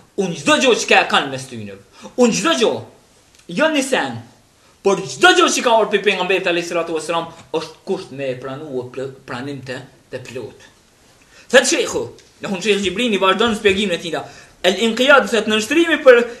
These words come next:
lillahi bi ibadatihi wahdahu, thot, më nënshtru Allahu Azza wa Jall me adhurim vetëm atina, me i bë adhurim vetëm Allahut Azza wa Jall. Wa amma inqiyadun lin nabi,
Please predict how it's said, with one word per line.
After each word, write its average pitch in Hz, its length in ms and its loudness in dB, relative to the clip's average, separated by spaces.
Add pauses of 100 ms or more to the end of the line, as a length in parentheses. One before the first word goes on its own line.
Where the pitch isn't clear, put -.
(260)
lillahi 240 640 6
bi 208 80 8 (120)
ibadatihi 247 680 4
wahdahu, 175 460 4 (260)
thot, 170 160 -2
më 208 160 0
nënshtru 214 400 0
Allahu 262 320 8
Azza 247 240 4
wa 233 80 0
Jall 302 160 6 (160)
me 220 160 0
adhurim 247 480 4 (280)
vetëm 320 320 4
atina, 202 360 -2
me 202 120 2
i 202 80 -2
bë 294 100 6 (140)
adhurim 247 320 4
vetëm 320 280 2
Allahut 214 360 2 (100)
Azza 196 180 -2
wa 190 80 -2
Jall. 175 200 4 (160)
Wa 208 160 4
amma 233 280 2
inqiyadun 220 560 4
lin 208 200 2
nabi, 214 240 2